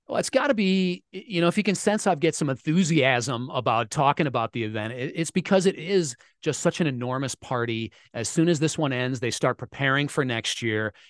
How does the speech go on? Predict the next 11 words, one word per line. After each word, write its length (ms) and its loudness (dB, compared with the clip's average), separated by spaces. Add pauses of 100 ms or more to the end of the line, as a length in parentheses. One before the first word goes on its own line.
(120)
Uh, 340 -2 (100)
most 420 2
people 440 0
who 580 0 (260)
compete 560 -6
in 140 -4
the 100 -2
race 560 -2
or, 440 -4
or 120 -8
cheer 720 2